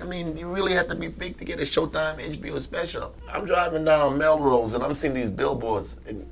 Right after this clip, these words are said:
so-and-so Netflix special is coming. I'm like, "Who the hell is that?" I don't know who it is. I'm like, "I think I should have one."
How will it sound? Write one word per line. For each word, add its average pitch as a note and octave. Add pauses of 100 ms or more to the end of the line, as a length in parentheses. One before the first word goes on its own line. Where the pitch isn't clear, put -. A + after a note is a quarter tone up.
so-and-so C3
Netflix B2
special A#2+
is G2+
coming. G#2
I'm G#2
like, F2+
"Who D#4
the D4+
hell C#4
is B3+
that?" C4 (440)
I C3+
don't C#3+
know C3+
who B2+
it B2
is. C#3+
I'm A#2
like, F2+
"I G#2+
think B2
I G2+
should F#2+
have E2
one." F2